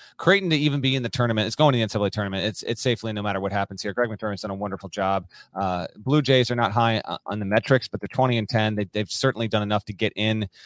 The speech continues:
I don't think you got anything to worry about if you're a Creighton fan. And, you know, this tournament will have, uh, will have some of its surprises. It normally does. It, it usually provides that overall. Uh, I was there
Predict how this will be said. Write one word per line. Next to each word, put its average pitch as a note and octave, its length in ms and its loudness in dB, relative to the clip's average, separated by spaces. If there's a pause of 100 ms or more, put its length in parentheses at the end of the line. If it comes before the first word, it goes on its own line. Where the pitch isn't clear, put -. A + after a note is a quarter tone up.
(120)
I F#2+ 60 -4
don't A2 120 0
think A2+ 100 -2
you G#2+ 60 -2
got G#2+ 220 0
anything B2 300 2
to G#2+ 60 0
worry A2 140 2
about G2+ 160 2
if G2 120 -2
you're G2 80 0
a - 40 -8
Creighton - 300 -2
fan. G#2+ 340 0 (380)
And, C#3+ 420 2
you C#3+ 100 0
know, A2 160 2 (540)
this E3 160 2
tournament F3+ 320 4
will D3 120 4
have, D3 340 2
uh, A#2 420 6 (560)
will B2 100 0
have D3 220 4
some C#3+ 120 0
of C3+ 40 0
its - 100 -6
surprises. A#2+ 480 2
It C#3+ 140 2
normally G3+ 360 4
does. D3 300 6
It, B2 140 -2
it C3+ 60 -4
usually D3+ 260 0
provides B2+ 560 4
that C3 100 4
overall. A#2 720 4 (280)
Uh, G2 280 -4
I C3 120 4
was D3+ 200 0
there C#3 600 2